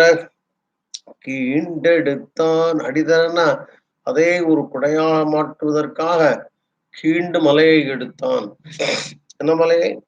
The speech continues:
மால்வரையை கிளர்ந்தும் அரிதர கீண்டெடுத்தான். அவனுடைய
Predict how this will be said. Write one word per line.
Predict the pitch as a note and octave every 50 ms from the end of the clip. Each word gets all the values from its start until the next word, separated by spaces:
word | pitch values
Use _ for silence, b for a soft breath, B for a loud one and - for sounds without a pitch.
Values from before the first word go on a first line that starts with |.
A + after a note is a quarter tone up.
| _ A#2 A#2
மால்வரையை | B2 C3 C3+ C#3 C#3 C#3 C3 E3 F#3+ F#3 F3 D3 D#3 E3 E3 D#3+ D#3+ D#3+ E3+ D#3+ C#3+ C#3 C#3 C#3+ C#3+ C3 - _ _ _ _ _ _ _ _ _ _ _ _ _ _ -
கிளர்ந்தும் | - C3+ C3+ C3+ D3+ E3+ F#3 F3+ F3+ E3+ D#3 C#3 E3 E3 D#3+ D#3+ D#3 - - - -
அரிதர | - C3+ D3 F#3 F#3+ D#3+ D3+ E3 E3 E3 D#3+ D#3+ D#3+ E3 D#3 - - _
கீண்டெடுத்தான். | - D#3 E3 D#3+ D#3 D3 D#3 D#3+ E3 D#3 C3 A#2 C#3 C#3 C#3+ C3 C#3 C#3+ C#3+ - - _ - E3 E3+ E3 E3 E3 E3 E3 E3 E3 E3 D#3+ - - _ _ _ _ _ _ _ _ _ -
அவனுடைய | C3+ C#3 D#3+ E3+ E3+ F3 D#3+ E3 D3+